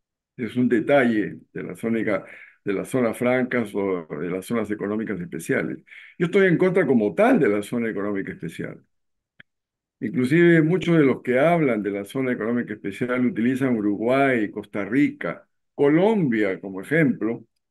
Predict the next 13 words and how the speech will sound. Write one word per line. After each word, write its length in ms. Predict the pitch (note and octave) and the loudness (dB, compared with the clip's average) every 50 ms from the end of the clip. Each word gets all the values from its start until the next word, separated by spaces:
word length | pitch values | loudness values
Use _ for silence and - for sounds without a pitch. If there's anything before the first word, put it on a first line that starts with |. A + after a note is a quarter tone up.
| _ _ _ _ _ _ _ _ _ _ _ _ _ _ _ _ _ _ _ | _ _ _ _ _ _ _ _ _ _ _ _ _ _ _ _ _ _ _
y 520 | - A#2 B2 B2 B2 B2 B2 A#2+ A#2+ B2 A#2+ | -4 -2 0 2 2 2 2 2 0 0 -2
un 200 | - - E3+ E3+ | -2 -4 -6 -2
poco 260 | E3 G3 F#3+ G3+ G3 | -2 2 2 2 2
confunden 760 | D#3+ E3+ E3 D3+ - - A3+ A3+ G3 D#3+ C#3+ C#3+ C#3+ C#3+ C#3 C#3 | 4 2 0 0 0 0 0 0 2 2 4 2 2 2 -2 -6
a 80 | - A#2+ | -8 -10
las 120 | A#2+ A#2 | -10 -10
personas. 760 | - - A#2+ A2+ - - E3+ D3 B2 B2 B2 A#2+ A#2+ - _ _ _ _ _ _ _ _ _ _ _ _ _ | -10 -12 -14 -10 -4 0 0 2 2 2 0 -2 -4 -8 _ _ _ _ _ _ _ _ _ _ _ _ _
Si 120 | - D3+ - | -16 -10 -4
tú 120 | - G3 | 0 2
miras 300 | G3+ G#3 G3+ G3 E3 C3 | 4 4 4 4 4 2
Uruguay 600 | D3 C#3 C#3 C#3 D#3 F#3 G3 E3+ B2+ A2 A2+ A#2 - _ _ _ _ _ _ _ _ _ _ _ _ _ _ _ _ _ _ | 2 2 2 2 4 4 4 4 2 2 -2 -6 -12 _ _ _ _ _ _ _ _ _ _ _ _ _ _ _ _ _ _
y 140 | - F#2 G#2+ | -12 -12 -12
pe-, 260 | E2 - G#2+ F#2 - | -8 -8 -8 -8 -8